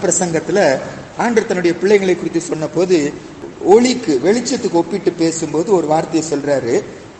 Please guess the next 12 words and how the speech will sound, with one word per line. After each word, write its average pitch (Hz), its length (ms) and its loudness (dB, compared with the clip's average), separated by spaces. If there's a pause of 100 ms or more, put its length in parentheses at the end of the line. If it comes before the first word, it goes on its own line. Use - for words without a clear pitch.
(100)
மத்தேயு 185 440 4
ஐந்தாம் 196 480 2
அதிகாரம் 143 680 0 (540)
பதினான்கு, 190 840 0 (140)
பதினைந்து, 175 600 0 (180)
பதினாறு. 143 460 0 (680)
மத்தேயு 151 560 0 (840)
ஐந்தாம் 208 460 2
அதிகாரம் 131 640 -2 (500)
பதினாலு, 175 580 2 (100)
பதினைந்து, 156 480 -2
பதினாறு 139 440 -2